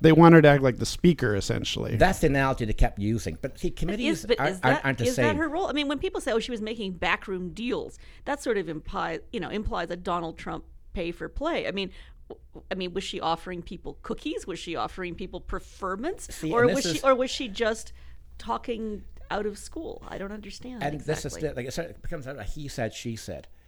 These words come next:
Speaker 2: You've got Jessica Littlewood saying all she was trying to do is speed things up and, and discussing basically the agenda and things like that. And you got the government, uh, the P Cs rather, saying, "No, no, no. She was trying to do something behind the scenes, and she was acting as if she was a member of the, of the N D P,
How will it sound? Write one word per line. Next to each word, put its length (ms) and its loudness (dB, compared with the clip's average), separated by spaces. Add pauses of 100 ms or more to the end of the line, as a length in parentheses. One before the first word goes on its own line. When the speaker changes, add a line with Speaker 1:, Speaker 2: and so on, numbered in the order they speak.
(220)
Speaker 2:
You've 160 -2
got 280 2 (320)
Jessica 360 0
Littlewood 480 0
saying 240 -4
all 100 -2
she 120 -6
was 60 -6
trying 140 0
to 40 -2
do 160 -4
is 100 -4
speed 300 -8
things 300 -2
up 260 -4
and, 260 -8
and 100 -6
discussing 520 -4
basically 720 -6 (360)
the 100 -4
agenda 440 -4
and 140 -8
things 220 -6
like 160 -10
that. 160 -6
And 80 -10
you 40 -6
got 80 -8
the 60 -10
government, 300 -6 (180)
uh, 100 -8
the 120 -8
P 200 2
Cs 280 -8
rather, 160 -4
saying, 280 0
"No, 200 4
no, 200 2
no. 280 -4 (380)
She 120 -8
was 100 -2
trying 180 4
to 60 -2
do 120 -4
something 340 -6
behind 300 -4
the 20 -8
scenes, 300 -6
and 80 -4
she 160 -2
was 140 2
acting 340 4
as 160 -2
if 140 0
she 260 -4
was 160 -4
a 60 0
member 440 0
of 80 -2
the, 180 -2 (360)
of 180 -6
the 300 -4
N 200 -2
D 200 -4
P, 420 -4